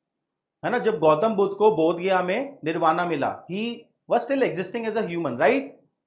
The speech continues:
है ना। But आपके जो actions हैं वो इग्नोरेंस से ड्रिवन नहीं होंगे उसके बाद, तो इसलिए आपकी deeds accumulate नहीं होंगी और आपका rebirth नहीं होने वाला। समझ में आया?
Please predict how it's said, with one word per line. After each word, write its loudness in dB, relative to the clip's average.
है 0
ना। 4
But 0
आपके 0
जो -4
actions 2
हैं -2
वो 2
इग्नोरेंस 0
से -4
ड्रिवन 0
नहीं -2
होंगे -4
उसके -8
बाद, -12
तो -4
इसलिए 2
आपकी 2
deeds -2
accumulate 2
नहीं -6
होंगी -4
और 4
आपका 4
rebirth -2
नहीं -8
होने -12
वाला। -18
समझ -2
में 2
आया? 4